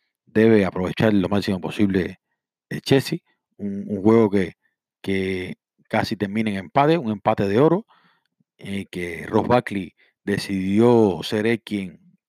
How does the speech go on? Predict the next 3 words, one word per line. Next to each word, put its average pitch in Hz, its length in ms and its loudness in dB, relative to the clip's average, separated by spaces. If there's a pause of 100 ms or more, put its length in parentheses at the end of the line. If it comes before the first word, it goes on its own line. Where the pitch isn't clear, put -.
(720)
quien 107 220 -2
tomara... 104 800 0 (500)
La, 92 580 -6